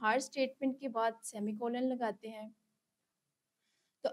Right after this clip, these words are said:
अगर मैं अपने कोड को डायरेक्ट लिखती हूँ सी आउट हेलो वर्ल्ड, तो वो कैसे एग्जीक्यूट होता है हम सबसे पहले ये देखते हैं। अब हम चलते हैं अपने कोड की तरफ। डेफ सी प्लस प्लस,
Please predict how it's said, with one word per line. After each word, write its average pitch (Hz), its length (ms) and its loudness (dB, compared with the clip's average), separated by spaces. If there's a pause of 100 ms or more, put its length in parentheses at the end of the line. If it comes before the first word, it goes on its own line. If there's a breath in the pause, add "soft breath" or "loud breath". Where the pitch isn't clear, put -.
अगर 254 240 6
मैं 320 160 4
अपने 254 360 2
कोड 254 400 0
को 277 100 2
डायरेक्ट 226 400 0
लिखती 233 320 -12
हूँ 233 280 -6 (300)
सी 277 560 0
आउट 254 220 0
हेलो 240 280 2
वर्ल्ड, 226 260 0
तो 262 80 -4
वो 247 160 2 (100)
कैसे 214 300 2
एग्जीक्यूट 269 520 -4
होता 226 300 -4
है 226 200 0 (380)
हम 240 160 -2
सबसे 233 300 -6
पहले 226 240 -2
ये 220 160 0
देखते 208 400 -2
हैं। 233 200 -4 (580)
अब 247 120 4
हम 285 160 6
चलते 262 300 4
हैं 262 80 6
अपने 262 140 -2
कोड 226 280 0
की 254 80 -8
तरफ। 240 280 -6 (680)
डेफ 240 260 4
सी 247 240 -6
प्लस 226 260 -2
प्लस, 240 400 -4